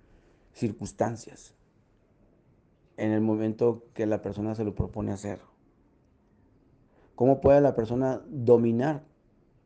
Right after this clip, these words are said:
cosas que antes no dominaba? En cuest-, no a otras personas, no a otras mentalidades, sino de uno mismo.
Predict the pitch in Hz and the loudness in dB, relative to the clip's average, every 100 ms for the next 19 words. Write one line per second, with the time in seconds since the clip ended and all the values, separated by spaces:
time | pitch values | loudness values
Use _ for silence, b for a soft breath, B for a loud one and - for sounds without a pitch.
0 | _ - 123 120 135 131 - _ - 113 | _ -4 0 2 0 -6 -12 _ -8 -2
1 | 104 107 107 104 101 104 98 104 113 - | -2 -2 -6 -4 -4 -4 -4 -6 -8 -14
2 | - _ _ _ _ _ _ _ _ _ | -20 _ _ _ _ _ _ _ _ _
3 | _ _ _ _ _ - 117 120 113 - | _ _ _ _ _ -4 -2 0 -2 -4
4 | - 131 156 165 160 113 104 95 85 - | 2 4 4 2 -4 -4 -2 -4 -6 -4
5 | 113 123 151 131 110 110 107 101 98 117 | 0 0 0 -2 -2 -2 0 0 -2 -2
6 | 104 98 117 123 127 104 85 - | -2 -2 -4 -4 -6 -10 -12 -16